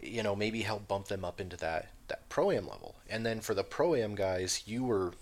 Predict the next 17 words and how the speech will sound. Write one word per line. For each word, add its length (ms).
saying 340
earlier, 600
again, 220
off 240
mic, 340
but 260
we 100
were, 120
we 200
were 80
talking 380
about 280
creating 560
a 60
package 460
for 320
'em, 100